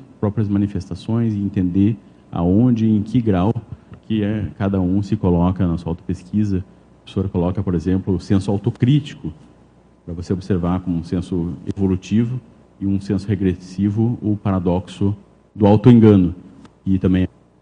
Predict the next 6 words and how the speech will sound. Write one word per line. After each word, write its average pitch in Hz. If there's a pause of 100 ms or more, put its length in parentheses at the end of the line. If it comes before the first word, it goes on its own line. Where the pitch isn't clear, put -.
(460)
então, 104
a 87
contrapontuação 104
desses 92
pontos, 104 (360)
é, 90